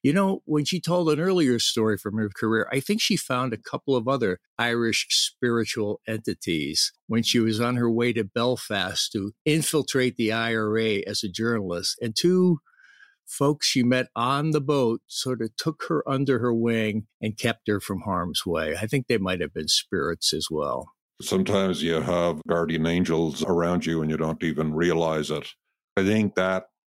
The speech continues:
Speaker 2: particular story is a testimony to how welcoming people can be of Irish origin. And indeed, anybody that has any understanding of Irish history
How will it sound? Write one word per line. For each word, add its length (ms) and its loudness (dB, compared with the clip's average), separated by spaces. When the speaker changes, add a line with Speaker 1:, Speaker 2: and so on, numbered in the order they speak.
Speaker 2:
particular 420 -4
story 500 0
is 240 -2
a 240 -6
testimony 800 -2
to 500 -4
how 200 0
welcoming 540 0
people 380 -4
can 220 -6
be 400 -2
of 160 -2
Irish 440 0
origin. 600 -2
And 200 -4
indeed, 580 2
anybody 360 4
that 160 0
has 260 -2
any 220 0
understanding 840 0
of 160 -2
Irish 380 -2
history 440 -6